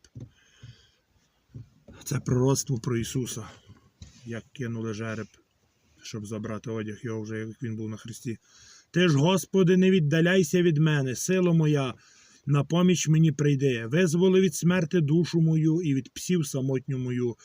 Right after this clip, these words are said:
Почуй, спаси мене від пащі лева і від рогів єдинорогів визволи мене. Я ж сповіщатиму ім'я Твоє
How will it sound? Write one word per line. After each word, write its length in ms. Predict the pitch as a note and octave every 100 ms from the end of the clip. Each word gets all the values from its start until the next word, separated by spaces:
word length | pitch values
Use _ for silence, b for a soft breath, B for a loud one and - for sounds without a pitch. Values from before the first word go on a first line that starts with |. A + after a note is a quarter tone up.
| b -
Почуй, 360 | B2 D3+ D#3+
спаси 440 | D3 - D3 E3 E3
мене 260 | E3 E3
від 220 | E3 D3 _ _ _ -
пащі 460 | E3+ D#3 - F3
лева 500 | E3 F3+ F3 F3+ F3+
і 100 | G3
від 180 | E3+ D3
рогів 340 | D3+ E3 D#3 D#3+
єдинорогів 640 | D3+ E3 E3 E3+ D#3+ D3+
визволи 440 | C#3+ C#3 B2+ C3+ C3
мене. 360 | B2+ B2 A2 _ _ _ _ _ _ _ b b b b b b _
Я 200 | C3 F3+
ж 60 | D3+
сповіщатиму 800 | - F3+ D#3+ F#3 F3 F3 F3+
ім'я 320 | F3+ E3+ F3 E3
Твоє 540 | D#3 D#3+ E3 E3